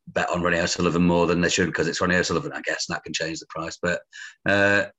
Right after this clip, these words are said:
yeah, he's, he's certainly not, uh, anything as,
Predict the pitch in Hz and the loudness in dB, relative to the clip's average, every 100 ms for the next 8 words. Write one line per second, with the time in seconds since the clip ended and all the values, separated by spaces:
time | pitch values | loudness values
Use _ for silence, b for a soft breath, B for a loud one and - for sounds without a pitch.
0 | _ - 135 117 123 120 - - 123 110 | _ 4 4 4 2 0 -2 0 2 4
1 | 160 151 104 107 104 - - 117 110 101 | 4 4 4 4 2 -2 2 6 6 2
2 | - _ _ _ _ _ - - 104 98 | -2 _ _ _ _ _ -8 -2 0 2
3 | 98 98 98 - _ _ _ 113 113 104 | 4 4 2 -4 _ _ _ 2 2 2
4 | 98 101 - - 107 | 4 4 2 0 -2